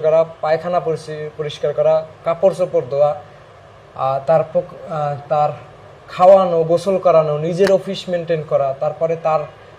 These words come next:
পাশে চব্বিশ ঘন্টা যে মানুষ থাকতেছে সেইটার ব্যবস্থা করা, তার চিকিৎসার টাকা ম্যানেজ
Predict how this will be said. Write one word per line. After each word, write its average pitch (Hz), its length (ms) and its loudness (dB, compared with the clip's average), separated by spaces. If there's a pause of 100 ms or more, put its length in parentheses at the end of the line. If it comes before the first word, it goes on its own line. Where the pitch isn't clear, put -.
(320)
পাশে 170 240 0
চব্বিশ 175 460 -4 (100)
ঘন্টা 180 280 6
যে 175 60 2
মানুষ 165 280 -2 (120)
থাকতেছে 165 440 -8
সেইটার 160 400 2
ব্যবস্থা 147 360 0
করা, 131 260 -2
তার 143 160 -4
চিকিৎসার 190 500 -4
টাকা 160 180 0
ম্যানেজ 135 260 -6